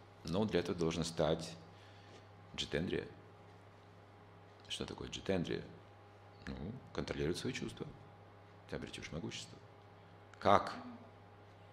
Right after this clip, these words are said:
Об этом вот будет говорить шестая глава Бхагавад-гиты как раз. И Васиштха ушел в горы и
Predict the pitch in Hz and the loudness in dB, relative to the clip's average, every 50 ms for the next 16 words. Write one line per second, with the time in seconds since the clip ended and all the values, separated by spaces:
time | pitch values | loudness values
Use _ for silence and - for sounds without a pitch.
0 | - - - - - 90 87 90 104 101 - 92 82 82 - - 76 85 82 80 | -18 -18 -16 -10 -2 0 6 6 6 6 6 2 2 2 2 0 0 2 0 2
1 | - 85 82 82 - - 80 - - 78 76 76 73 73 73 73 69 - 69 69 | 6 6 6 6 6 4 2 4 6 8 8 8 6 6 6 4 4 4 2 0
2 | 69 67 71 71 71 62 - - - 55 53 - 53 53 52 - - - - - | 0 0 0 0 -2 -4 -4 -6 -8 -8 -6 -4 -4 -6 -6 -6 -10 -14 -16 -18
3 | - - - - - 65 65 57 64 67 - - - 82 85 - - - 110 120 | -16 -14 -14 -12 -10 -8 -8 -6 -4 -4 -4 -2 0 2 2 2 4 6 6 6
4 | 139 135 - - - - - 90 82 - - 113 110 113 117 117 120 - - - | 6 6 4 -2 -6 -6 -2 -2 0 4 8 10 10 10 10 6 2 -2 -8 -10
5 | - - - - - - - - - - - 82 90 90 104 110 107 101 95 87 | -12 -12 -14 -16 -16 -16 -18 -18 -18 -14 -8 0 6 12 12 12 12 12 12 12
6 | 85 80 80 - - - - - - - - - - - 98 101 98 98 98 92 | 10 8 6 0 -6 -10 -12 -14 -16 -18 -18 -12 -2 2 6 6 8 8 8 8
7 | 87 76 - - | 6 6 4 0